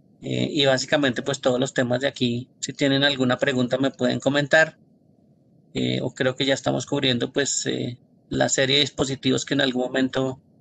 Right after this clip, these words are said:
podríamos llegar a conectar a futuro, para que lo tengan en cuenta. La idea es que en algún momento, claro, podamos, eh,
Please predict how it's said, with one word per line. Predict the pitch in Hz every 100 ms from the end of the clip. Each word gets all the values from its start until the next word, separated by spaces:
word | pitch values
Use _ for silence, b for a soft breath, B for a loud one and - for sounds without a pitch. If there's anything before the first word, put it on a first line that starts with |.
| _ _ _ _
podríamos | - 139 139 147 160
llegar | 147 135 135
a | 131
conectar | 147 147 - 135
a | 127
futuro, | 156 135 135 - _ _ _ _
para | - 127
que | 143
lo | 131
tengan | 123 127 123 143
en | 135
cuenta. | 131 117 - _ _ _ _ _ -
La | 131
idea | 127 139
es | -
que | 156
en | 147
algún | 135 131
momento, | 139 135 143
claro, | 156 165 139
podamos, | 135 131 123 - - -
eh, | 147 139